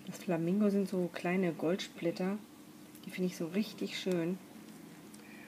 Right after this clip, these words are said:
Und ich habe jetzt einfach mal einen Stift präpariert mit einer, ähm, mit einer Schablone. Und ich arbeite auf dem Nagel jetzt erstmal ein Cover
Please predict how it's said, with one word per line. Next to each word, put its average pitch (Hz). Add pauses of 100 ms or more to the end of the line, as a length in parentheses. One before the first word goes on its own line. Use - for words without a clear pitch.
(560)
Und 196
ich 190
habe 202
jetzt 175
einfach 190
mal 170 (1200)
einen 156
Stift -
präpariert 214 (220)
mit 180
einer, 143 (260)
ähm, 156 (880)
mit 196
einer 180
Schablone. 214 (2000)
Und 220
ich 208
arbeite 190
auf 180
dem 185
Nagel 170
jetzt 151
erstmal 165
ein 151
Cover 220